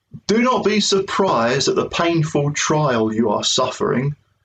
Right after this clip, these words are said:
as though something strange were happening to you." Now, we might think a lot of strange things are happening at the moment, but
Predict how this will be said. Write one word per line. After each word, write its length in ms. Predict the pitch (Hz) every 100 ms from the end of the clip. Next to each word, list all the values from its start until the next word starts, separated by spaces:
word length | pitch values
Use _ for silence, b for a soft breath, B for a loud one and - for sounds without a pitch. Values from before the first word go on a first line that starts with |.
| _ _ _ -
as 200 | 139 139
though 200 | 165 175
something 640 | - 170 165 165 165 160
strange 640 | 156 - - 160 165 156
were 160 | 147 143
happening 480 | 139 131 127 120 113
to 100 | 117
you." 100 | 110
Now, 140 | 113 135
we 100 | 147
might 280 | 175 - -
think 300 | 160 120 -
a 80 |
lot 280 | 147 143 151
of 80 | 151
strange 460 | - 151 131 127 135
things 200 | 120 117
are 80 |
happening 360 | 127 120 - 123
at 60 | -
the 80 |
moment, 340 | 120 117 110 107
but 200 | 143